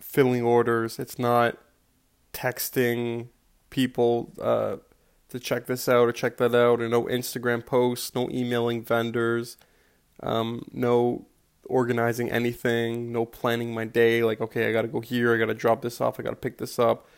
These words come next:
No up till four in the morning making products. It was just quiet. And in my short journey of being an entrepreneur, that is probably the toughest part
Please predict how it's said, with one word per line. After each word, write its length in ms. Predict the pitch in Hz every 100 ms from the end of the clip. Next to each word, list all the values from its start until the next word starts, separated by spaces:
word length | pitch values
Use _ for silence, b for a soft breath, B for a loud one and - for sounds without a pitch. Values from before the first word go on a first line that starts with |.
| b b -
No 460 | 123 123 123 - -
up 180 | 131 127
till 160 | - 127
four 300 | - 123 120
in 60 |
the 80 | 117
morning 380 | 117 117 113 113
making 300 | 113 - 120
products. 640 | - 120 127 160 - - _ _ _ _ _ _ _ _ _ _ b b b b b -
It 160 | 123
was 200 | 127 131
just 460 | - 131 123 - - _ -
quiet. 580 | - 55 57 - - - _ _ _ _ _ _ b b b b _ _ _ _ _ -
And 220 | 120 120
in 100 | 120
my 140 | 117
short 400 | - - 135 127
journey 400 | 120 120 117 120
of 160 | 113 110
being 220 | 123 113
an 80 | 113
entrepreneur, 640 | 117 - - 123 117 151 160 _ _ _ _ _ _ _ _ _ _ - 127
that 380 | 127 127 -
is 480 | 131 131 127 123 - -
probably 480 | - 143 139 139 139
the 240 | 123 120
toughest 680 | - - 127 139 - - _
part 480 | - 120 120 -